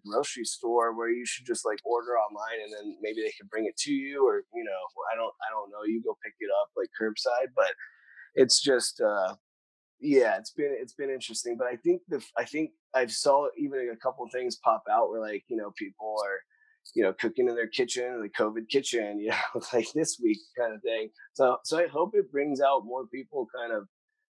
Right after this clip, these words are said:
you know, eat, like, eating, uh, in and cooking, but at the same time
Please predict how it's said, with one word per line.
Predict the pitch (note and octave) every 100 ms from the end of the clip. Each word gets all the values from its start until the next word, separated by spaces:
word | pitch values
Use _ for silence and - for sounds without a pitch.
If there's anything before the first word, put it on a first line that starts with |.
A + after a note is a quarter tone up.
| -
you | C3
know, | G#2 G2+ G2 _
eat, | B2+ B2+ A#2 _ -
like, | A2+ G#2+ -
eating, | B2+ B2 A#2+ A#2+
uh, | A#2 A2 G#2+ G2+ - _ -
in | C3+ C3
and | A#2+ A2+
cooking, | C3+ - D3 D3+
but | C3+ A#2+
at | A2+ A2+
the |
same | A2 B2 B2
time | A#2+ G#2+